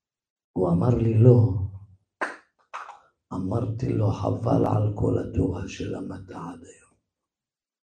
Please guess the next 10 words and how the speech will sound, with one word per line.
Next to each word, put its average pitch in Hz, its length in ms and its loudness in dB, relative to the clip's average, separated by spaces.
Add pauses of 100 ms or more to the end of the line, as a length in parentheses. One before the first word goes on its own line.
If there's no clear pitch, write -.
(640)
חבל 127 800 4 (180)
על 95 200 -6
כל 117 300 0
התורה. 101 460 -4 (1040)
כדאי 131 520 4
לך 135 240 6 (120)
להתחיל 107 440 -2
ללמוד 110 440 -6
תורה - 280 -6
מחדש. - 880 -16